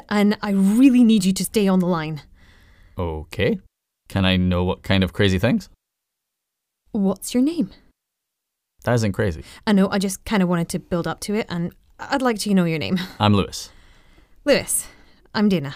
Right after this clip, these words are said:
Speaker 2: Nice to meet you, Dana. Do you have any problems with your internet?
Speaker 1: No.
Speaker 2: Then why did you call me?
Speaker 1: I didn't mean to call you.
Speaker 2: So,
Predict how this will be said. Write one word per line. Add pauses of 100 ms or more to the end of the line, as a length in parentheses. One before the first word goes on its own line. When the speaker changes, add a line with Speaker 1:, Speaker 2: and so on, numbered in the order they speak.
Speaker 2:
Nice
to
meet
you,
Dana.
Do
you
have
any
problems
with
your
internet? (420)
Speaker 1:
No. (480)
Speaker 2:
Then
why
did
you
call
me? (400)
Speaker 1:
I
didn't
mean
to
call
you. (500)
Speaker 2:
So,